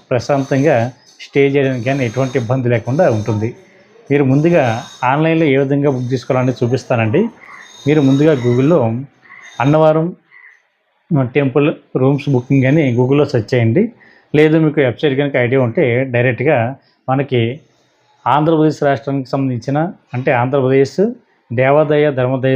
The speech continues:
శాఖకు సంబంధించినటువంటి అఫీషియల్ వెబ్సైట్ కూడా మనకి అందుబాటులో ఉందండి. ఆ అఫీషియల్ వెబ్సైట్ ద్వారా కూడా మీరు అన్ని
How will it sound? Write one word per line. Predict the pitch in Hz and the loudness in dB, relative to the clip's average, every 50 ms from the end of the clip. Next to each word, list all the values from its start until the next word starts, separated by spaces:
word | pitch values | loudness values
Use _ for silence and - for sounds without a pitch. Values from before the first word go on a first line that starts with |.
| 127 - | -2 -2
శాఖకు | - 131 113 113 - | -4 -4 -4 -4 -6
సంబంధించినటువంటి | 139 135 135 123 113 131 127 123 123 123 123 170 151 123 123 139 135 - _ _ _ _ - 127 127 | -6 -4 -4 -4 -6 -6 -6 -4 -4 -4 -2 0 0 2 0 0 -2 -6 _ _ _ _ -4 -2 -2
అఫీషియల్ | 127 - - - 175 151 | -2 -2 0 0 0 0
వెబ్సైట్ | 135 117 - 147 135 135 | 0 -2 -2 0 0 2
కూడా | 135 135 131 | 0 0 0
మనకి | 127 123 127 120 | -2 -2 -2 -4
అందుబాటులో | 113 110 123 127 131 123 - 131 120 | -2 -2 0 0 0 0 0 -2 -2
ఉందండి. | 117 113 117 117 135 202 247 - _ _ _ _ _ - | -2 -2 -4 -4 -4 -6 -8 -10 _ _ _ _ _ -4
ఆ | - 131 131 127 120 | -2 0 0 0 0
అఫీషియల్ | 113 - - 170 147 139 | -2 -2 -2 0 0 0
వెబ్సైట్ | 123 - 147 131 117 | -2 -2 -6 -6 -2
ద్వారా | 127 123 127 120 113 | -2 -2 -2 0 -2
కూడా | 120 123 120 117 | -2 -2 -2 -2
మీరు | 123 151 170 131 117 131 139 _ _ _ _ _ - - | 0 0 0 0 -2 -4 -8 _ _ _ _ _ -6 -2
అన్ని | 113 135 156 170 | 0 2 2 2